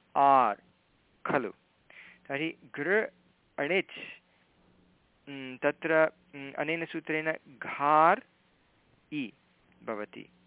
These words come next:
योजनेन घारि इति नूतनधातुः अस्ति, घारि। लट् विवक्षायां ति,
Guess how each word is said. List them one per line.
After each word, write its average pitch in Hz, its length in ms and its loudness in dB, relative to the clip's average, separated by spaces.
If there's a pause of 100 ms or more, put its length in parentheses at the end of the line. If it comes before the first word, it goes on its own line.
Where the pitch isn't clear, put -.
(280)
योजनेन 147 640 -2 (320)
घारि 135 580 -2 (220)
इति 156 160 -10
नूतनधातुः 170 840 0
अस्ति, 160 240 -10
घारि। 123 480 -2 (840)
लट् 165 300 6
विवक्षायां 180 640 0
ति, 196 360 -8